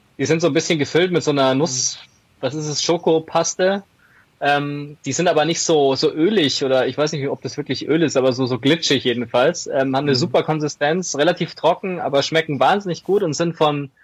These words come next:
Speaker 1: also schauen mehr aus wie ein Riegel, nicht wie so ein Batzen. Äh, die, <laughs> die normalen Clippers schauen ja eher aus wie so ein
Speaker 2: Trockenes Brot. <laughs>
Speaker 1: Genau. Und, ähm, und da esse ich entweder manchmal auch eine ganze, aber meistens eine halbe vorm Long Run.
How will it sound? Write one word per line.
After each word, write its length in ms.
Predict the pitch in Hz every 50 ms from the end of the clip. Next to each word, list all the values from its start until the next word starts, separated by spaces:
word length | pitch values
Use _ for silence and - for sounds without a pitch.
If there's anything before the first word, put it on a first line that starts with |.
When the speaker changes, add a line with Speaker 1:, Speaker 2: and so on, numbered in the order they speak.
| - - - -
Speaker 1:
also 160 | 135 131 139
schauen 280 | 139 - 175 170 165 156
mehr 160 | 175 185 160
aus 160 | 151 139 -
wie 60 | 160
ein 80 | 156 143
Riegel, 280 | 131 143 165 147 139 123
nicht 180 | 123 139 131
wie 60 | 147
so 120 | 139 131 135
ein 100 | 131 120
Batzen. 480 | 117 127 120 - - - 127 117 113 110 - _ _
Äh, 220 | - - 113 117 117
die, 160 | - 127 127 139 160 - - -
<laughs> 120 | - -
die 40 | -
normalen 400 | 180 147 139 139 131 139 147 139
Clippers 400 | - 147 143 - - 151 135 -
schauen 140 | - 139 139
ja 60 | 139
eher 200 | 131 139 143 139
aus 140 | 147 131 131
wie 80 | 139
so 160 | 123 123 143 135
ein 80 | 131
Speaker 2:
Trockenes 500 | 127 135 170 170 170 175 165 151 139 139 -
Brot. 420 | - 135 143 165 170 156 - - -
<laughs> 60 | 147 139 123 135 135 120 - - _ _ _ _ _ - - - - - - -
Speaker 1:
Genau. 360 | - - - - 165 165 - - _ - - - - - - - - - -
Und, 320 | - 139 143 147 147 - -
ähm, 440 | 131 139 135 135 135 135 135 135 - _ _
und 240 | - 156 151 143 131 147
da 300 | 143 160 170 170 160 - - - -
esse 180 | - 151 - 185
ich 120 | - -
entweder 460 | 156 165 160 160 151 151 147 143 - _ _ _
manchmal 340 | - 151 151 165 - 190 156
auch 40 | 151
eine 100 | 151 139
ganze, 440 | 127 139 139 156 185 - - 185 151
aber 140 | 139 143 139
meistens 320 | 131 131 139 - - 143
eine 180 | 139 135 120 120
halbe 440 | 123 131 151 156 151 143 139 127 123
vorm 240 | - 147 135 131
Long 260 | 127 131 156 180 180 180
Run. 240 | 175 180 180 180